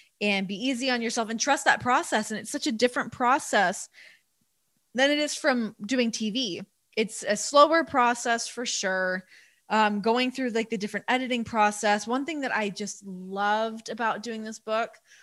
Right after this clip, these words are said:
was for me to be able to connect with my own voice again, just talk like myself. Not that I was, like,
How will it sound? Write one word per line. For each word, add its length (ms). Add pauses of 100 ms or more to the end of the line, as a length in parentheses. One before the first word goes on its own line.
(280)
was 280
for 120
me 120
to 80
be 100
able 120
to 100
connect 340
with 120
my 140
own 200
voice 360
again, 300
just 200
talk 420
like 240
myself. 880 (400)
Not 260
that 120
I 100
was, 240
like, 320